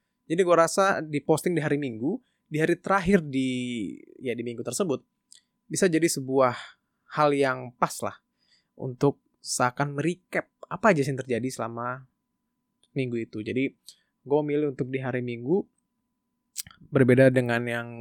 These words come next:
di episode kemarin, di season satu, gue seringnya kan di hari Senin ya. Jadi, gue,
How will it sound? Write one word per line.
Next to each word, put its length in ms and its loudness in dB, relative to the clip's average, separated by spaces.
di 160 -4
episode 240 -4
kemarin, 560 -2
di 240 -6
season 400 -8
satu, 320 -2
gue 240 -4
seringnya 400 -2
kan 40 -2
di 40 0
hari 120 -4
Senin 200 -4
ya. 180 -8
Jadi, 160 -2
gue, 100 6